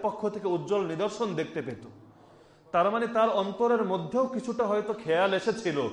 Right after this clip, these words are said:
কিন্তু আল্লাহ তাআলা বিশেষ কোনো নিদর্শন দেখিয়ে তাকে দূর রেখেছেন।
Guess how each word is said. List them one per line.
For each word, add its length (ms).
কিন্তু 280
আল্লাহ 460
তাআলা 260
বিশেষ 340
কোনো 180
নিদর্শন 500
দেখিয়ে 300
তাকে 260
দূর 220
রেখেছেন। 500